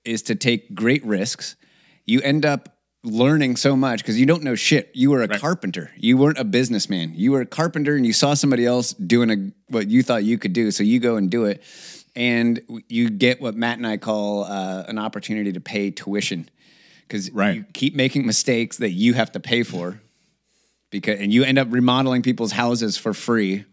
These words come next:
Speaker 1: because you guessed how much something was gonna cost and you were wrong.
Speaker 2: Yeah.
Speaker 1: Happens all the time.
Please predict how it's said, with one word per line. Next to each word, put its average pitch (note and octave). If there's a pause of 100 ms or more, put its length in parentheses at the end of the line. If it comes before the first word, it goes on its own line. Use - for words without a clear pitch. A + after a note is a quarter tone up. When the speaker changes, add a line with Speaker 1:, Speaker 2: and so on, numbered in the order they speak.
(280)
Speaker 1:
because A2
you B2+ (680)
guessed C3+ (320)
how B2
much B2
something B2
was G2+
gonna G#2+
cost G#2+
and G#2
you G2+
were G2+
wrong. F#2+ (100)
Speaker 2:
Yeah. F#2+ (280)
Speaker 1:
Happens G#2+
all G#2
the B2+
time. F#2